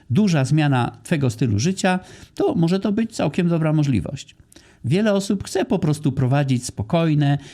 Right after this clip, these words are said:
stateczne życie i mają do tego pełne prawo, choć to nie jest moja wizja, ale mam dla tego zrozumienie. Jeśli jednak planujesz swój daleko idący rozwój przyszłości, to uważaj, czy osoba, którą poznajesz w miejscu pracy,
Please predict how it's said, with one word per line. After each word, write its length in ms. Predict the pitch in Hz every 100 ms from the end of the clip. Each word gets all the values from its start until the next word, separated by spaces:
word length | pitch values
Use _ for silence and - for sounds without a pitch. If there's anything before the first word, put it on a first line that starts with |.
| -
stateczne 760 | - 180 180 170 - 151 143
życie 420 | 131 175 175 165 151
i 260 | - 370
mają 240 | 349 302 202
do 100 | 160
tego 220 | 139 131
pełne 320 | 135 120 117
prawo, 420 | 123 101 104 - -
choć 260 | - 247 - -
to 100 | -
nie 120 | 165
jest 140 | 143 147
moja 240 | 139 135
wizja, 360 | 113 98 - - - -
ale 220 | - 226
mam 160 | 170 160
dla 100 | 139
tego 220 | 147 131
zrozumienie. 600 | 127 117 120 98 - - - - - -
Jeśli 440 | - 147 170 170 175
jednak 400 | 214 185 147 -
planujesz 580 | 135 160 214 117 107 110 -
swój 340 | - - 147
daleko 360 | 135 160 208 185
idący 420 | 165 151 151 151
rozwój 280 | 151 143 127
przyszłości, 680 | - - 196 226 - 214 214 - _
to 100 | 381
uważaj, 520 | 302 269 180 139 113 110 - -
czy 140 | -
osoba, 320 | 170 202 170
którą 300 | 151 156 123
poznajesz 440 | 113 113 143 220 190
w 40 |
miejscu 280 | 175 170 170
pracy, 440 | 165 156 151 151